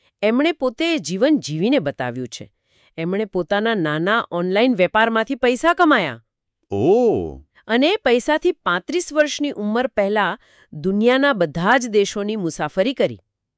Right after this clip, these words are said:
Speaker 2: શું વાત છે! આ તો ખરેખર અનોખું કહેવાય. એટલે એ જે શીખવે છે,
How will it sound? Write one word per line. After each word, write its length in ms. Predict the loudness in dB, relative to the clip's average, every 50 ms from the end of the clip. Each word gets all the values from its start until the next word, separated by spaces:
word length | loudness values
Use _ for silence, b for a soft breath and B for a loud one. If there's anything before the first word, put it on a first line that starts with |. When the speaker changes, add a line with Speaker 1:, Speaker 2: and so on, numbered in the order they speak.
| _ _ _
Speaker 2:
શું 420 | -20 -18 -12 -8 -6 -6 -6 -6
વાત 200 | -8 -10 -12 -12
છે! 240 | _ -18 -18 -18 -20 _ _ _ _ _ _ _ _ _ _ _ _ _ -10
આ 80 | -8
તો 140 | -6 -4 -6
ખરેખર 440 | -4 -4 -6 -6 -6 -2 0 0 0
અનોખું 500 | 0 -2 -4 -2 -2 -2 -2 -4 -4 -2
કહેવાય. 340 | -2 -2 -2 -2 -4 -10 -14 _ _ _ _ _ _ _ _ _ _ -12
એટલે 460 | -12 -8 -6 -4 -2 -2 -4 -4 -8 _ _ _ _ _ _ _ -2
એ 140 | 0 0 0
જે 200 | 0 0 -2 -2
શીખવે 480 | -2 -4 -6 -8 -6 -2 0 0 0
છે, 300 | 0 0 -4 -6 -6 -8